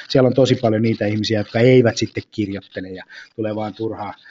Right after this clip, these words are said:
turhaa riitaa siellä, mutta, mutta tota, ää, ala töihin, tää on se, että duunin kautta tää tulee, siis blogi syntyy kirjoittamalla.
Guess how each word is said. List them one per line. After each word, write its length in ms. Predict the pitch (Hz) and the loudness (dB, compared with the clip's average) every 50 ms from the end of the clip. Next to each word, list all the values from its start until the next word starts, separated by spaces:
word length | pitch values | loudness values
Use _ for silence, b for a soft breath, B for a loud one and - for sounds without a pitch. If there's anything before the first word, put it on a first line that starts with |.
| B B B - | B B B -2
turhaa 340 | 131 131 127 113 117 107 | 0 0 0 0 -2 -4
riitaa 420 | 104 107 113 107 104 104 110 95 92 | -4 -4 -4 -6 -6 -8 -8 -10 -10
siellä, 220 | - 104 104 123 | -8 -8 -8 -6
mutta, 300 | 107 104 98 - 127 117 - | -8 -8 -6 -4 -6 -4 -2
mutta 240 | - 123 113 - 127 | -4 -4 0 0 0
tota, 340 | 123 123 110 - 131 123 123 - - | 0 0 0 2 2 2 2 2 2
ää, 220 | 139 127 123 127 - | 2 2 2 2 4
ala 220 | 190 233 254 202 | 4 4 4 4
töihin, 560 | - - - 190 180 160 131 117 98 104 95 | 0 2 4 6 6 6 6 4 0 -4 -4
tää 160 | - 208 202 185 | 0 2 4 4
on 80 | 156 | 6
se, 120 | 131 143 123 | 4 4 2
että 180 | - - - - - | 2 0 -6 -4 2
duunin 300 | 240 240 170 135 135 143 | 4 6 6 6 6 6
kautta 320 | 202 180 156 151 - 127 | 4 4 4 4 2 0
tää 180 | - 131 113 107 | 2 2 0 0
tulee, 320 | - 117 104 98 95 92 | 0 -4 -4 -4 -6 -8
siis 140 | 90 - - B B B B - | -10 -10 -14 B B B B 2
blogi 240 | 202 196 156 131 120 | 2 4 4 4 4
syntyy 260 | 143 160 156 180 165 | 4 4 4 2 2
kirjoittamalla. 720 | - 170 147 131 110 98 - _ - 107 95 92 95 - | 4 4 4 4 2 0 -6 _ -10 -10 -10 -12 -16 -18